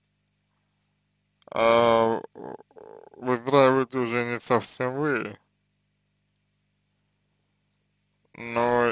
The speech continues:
и как будто бы, а, она. Понимаете? Как будто бы она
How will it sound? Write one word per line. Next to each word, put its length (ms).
и 1200
как 280
будто 460
бы, 680
а, 280
она. 580
Понимаете? 680
Как 200
будто 380
бы 500
она 560